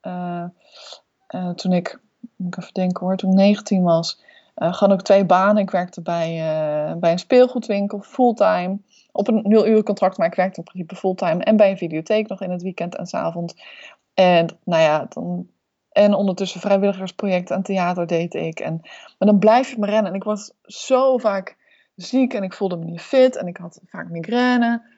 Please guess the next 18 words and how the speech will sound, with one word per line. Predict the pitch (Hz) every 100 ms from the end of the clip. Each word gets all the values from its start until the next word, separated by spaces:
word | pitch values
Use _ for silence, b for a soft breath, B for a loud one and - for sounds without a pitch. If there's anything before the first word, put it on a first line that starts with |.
| b b _ _ _ _ _
Ehm, | 185 180 175 165 165 156 - _
en | - 190
ik | 185
was | 190 175
het | 180
eigenlijk | - 196 208 196
een |
beetje, | 190 185
en | 185
ik | 208
wilde | 247 226
steeds | 262 208
maar | 180 185
meer, | 254 294
want | 196
ik | 185
dacht | 180 214 -
van, | 185 180